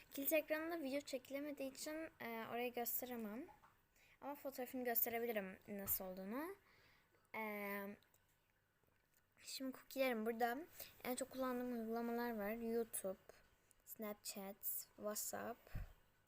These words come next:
Pinterest, boy uzatma egzersizleri. Aslında boyum yaşıma göre güzel ama olsun, ben yine de uzatmak istiyorum. Ee, şu an boyum bir kırk dört. Yani yaşıma göre bence iyi. Bence değil,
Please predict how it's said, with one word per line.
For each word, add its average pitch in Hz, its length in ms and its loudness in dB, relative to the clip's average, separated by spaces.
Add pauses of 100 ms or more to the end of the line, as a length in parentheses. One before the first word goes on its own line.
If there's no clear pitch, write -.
(240)
Pinterest, 240 1040 0
boy 226 180 2
uzatma 226 300 -2
egzersizleri. 247 800 0
Aslında 302 340 -2
boyum 262 320 2 (380)
yaşıma 277 280 -2
göre 277 240 2
güzel 240 500 0
ama 220 220 -2
olsun, 202 260 -4
ben 190 40 -4
yine 190 260 -2
de 196 60 0
uzatmak 196 400 -4
istiyorum. 214 480 -4 (880)
Ee, 208 300 -6
şu 247 140 -6
an 262 160 -2
boyum 247 260 0
bir 233 120 2
kırk - 300 -14
dört. - 540 -8 (1200)
Yani 208 140 -16
yaşıma 247 320 -2
göre 240 200 4
bence 240 320 4
iyi. 214 220 0 (880)
Bence 214 200 -6
değil, 339 220 6